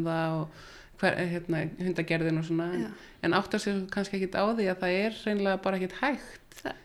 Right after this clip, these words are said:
Speaker 1: yfir meiri hluta ársins þegar maður sér
Speaker 2: Nákvæmlega.
Speaker 1: ekki neitt.
Speaker 2: Já, þó að maður sé ekki með hundinn á nóttunni, ég meina, á veturna þá er, hérna, dimmt næst í alla sólarhringinn.
Speaker 1: Já.
Speaker 2: Þannig að sjálfsögðu þarf ég einhverja lýsingu til þess að geta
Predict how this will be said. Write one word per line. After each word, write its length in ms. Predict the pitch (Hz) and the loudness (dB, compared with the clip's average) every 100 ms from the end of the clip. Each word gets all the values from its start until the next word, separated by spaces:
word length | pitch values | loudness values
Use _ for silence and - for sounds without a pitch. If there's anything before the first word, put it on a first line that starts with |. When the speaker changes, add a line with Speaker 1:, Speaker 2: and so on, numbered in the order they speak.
| - - | -6 2
Speaker 1:
yfir 280 | 240 233 | 6 6
meiri 260 | 214 247 247 | 6 6 6
hluta 220 | 220 214 | 4 4
ársins 400 | 233 - 190 185 | 2 2 0 2
þegar 200 | 196 190 | 2 4
maður 200 | 233 196 | 6 6
sér 160 | - 226 | 6 6
Speaker 2:
Nákvæmlega. 160 | 277 | 6
Speaker 1:
ekki 160 | 226 180 | 6 4
neitt. 260 | 156 156 269 | 2 4 6
Speaker 2:
Já, 160 | 254 208 202 - - | 8 6 0 -6 -14
þó 140 | - 262 | 6 8
að 160 | 247 | 8
maður 160 | 247 240 | 6 6
sé 80 | 254 | 4
ekki 140 | 254 | 4
með 100 | 226 | 4
hundinn 280 | 254 277 226 | 4 4 2
á 80 | 220 | 4
nóttunni, 480 | 285 302 - 190 190 | 4 2 0 0 0
ég 120 | 220 | 0
meina, 280 | 226 214 214 | 0 0 0
á 60 | 214 | 2
veturna 560 | 262 302 262 220 202 | 2 2 2 4 2
þá 160 | 214 240 220 | 2 0 4
er, 260 | 240 294 294 | 6 4 2
hérna, 360 | - 233 226 208 | -2 0 0 6
dimmt 420 | 285 311 - - | 8 8 4 -2
næst 220 | 240 226 | 0 2
í 80 | 233 | 2
alla 180 | 220 220 | 2 4
sólarhringinn. 640 | 285 285 220 208 185 190 214 | 6 6 6 4 2 0 2
Speaker 1:
Já. 200 | 233 170 190 - | 2 2 0 -8
Speaker 2:
Þannig 380 | - 247 226 240 | 2 4 6 4
að 220 | 226 214 247 | 2 2 0
sjálfsögðu 600 | - 277 302 - 240 247 | 2 2 2 4 2 4
þarf 160 | 254 | 2
ég 120 | 247 247 | 2 0
einhverja 240 | 254 233 | 0 0
lýsingu 680 | 240 320 392 - 214 202 202 | 4 2 2 0 0 0 0
til 120 | 220 226 | 0 -2
þess 40 | |
að 80 | 226 | 0
geta 200 | 226 | 0